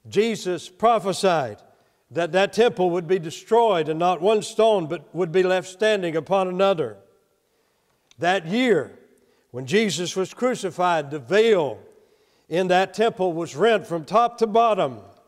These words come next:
signifying that the way into the very presence of God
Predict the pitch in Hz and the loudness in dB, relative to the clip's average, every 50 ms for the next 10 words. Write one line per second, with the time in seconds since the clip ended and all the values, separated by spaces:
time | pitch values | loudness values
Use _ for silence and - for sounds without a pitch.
0 | _ _ _ _ _ _ _ _ _ - - - 220 247 214 208 208 185 - 185 | _ _ _ _ _ _ _ _ _ -14 0 2 2 2 2 2 -2 0 2 0
1 | 196 196 190 180 160 143 135 131 147 165 156 156 160 165 196 220 226 220 196 180 | 2 2 2 0 -2 -2 -4 -8 -8 -8 -8 -8 -4 0 0 2 4 4 4 2
2 | 175 175 165 170 156 160 160 208 220 214 208 214 202 240 254 240 202 233 226 - | 2 -2 -4 -6 -6 -2 0 4 4 4 2 2 2 2 4 4 2 0 -6 -6
3 | - 208 185 165 180 214 220 208 196 175 143 | -8 -8 -6 -2 2 2 2 4 2 0 -2